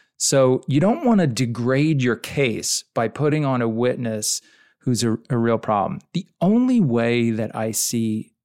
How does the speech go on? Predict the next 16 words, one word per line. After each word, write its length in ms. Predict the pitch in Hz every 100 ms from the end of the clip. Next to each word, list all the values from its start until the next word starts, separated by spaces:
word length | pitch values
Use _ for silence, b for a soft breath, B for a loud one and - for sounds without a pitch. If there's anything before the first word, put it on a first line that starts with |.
| -
Rudy 560 | 120 120 110 104 101 -
actually 500 | 101 98 - 117 110
testifying 640 | - 113 - 120 110 101 98
for 140 | -
the 80 | 101
government 540 | 104 101 98 92 90 b b b b _
is 220 | 147 127
if 120 | 147 147
he's 220 | 147 151
able 300 | 170 208 220
to 220 | - 233
bring 640 | - - 131 123 120 117 b b _ 139
a 100 | 120
blockbuster 1160 | 104 - 127 143 185 - 160 156 - 147 139
piece 320 | - 147 147
of 140 | 127